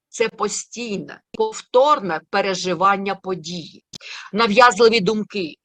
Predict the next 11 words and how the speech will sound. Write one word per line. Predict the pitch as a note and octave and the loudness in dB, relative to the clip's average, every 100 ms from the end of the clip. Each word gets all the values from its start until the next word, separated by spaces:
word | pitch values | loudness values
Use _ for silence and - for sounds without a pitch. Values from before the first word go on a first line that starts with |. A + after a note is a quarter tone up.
| - - | -14 2
пов'язані | A3+ F#3 A#3 G3 A3+ | 4 6 2 4 2
з | A3+ | 4
травматичною | A#3+ A3+ A#3 B3 C4 - A#3+ | 4 4 4 2 -2 0 0
подією, | F3+ A3 D#3+ E3 D#3+ - | 2 -2 -2 -8 -10 -8
кошмари, | - - G#3 F#3+ E3+ F3 | -8 -6 -2 2 2 2
тривожні | A#3+ A#3 A#3 A3 A#3 | 0 2 2 2 -6
сни, | - G3+ G3 | -6 -4 -2
постійне | F#3+ A3+ B3 A#3+ A#3+ | 0 -4 -2 -2 0
повторювання | A#3 A3+ B3+ B3 A3+ | 0 2 2 2 0
мимовольних | A3+ A3+ A#3 A#3 | -2 -2 -2 -6
спогадів. | - A3+ G#3 F3 E3+ D3 | -10 -6 0 0 0 -8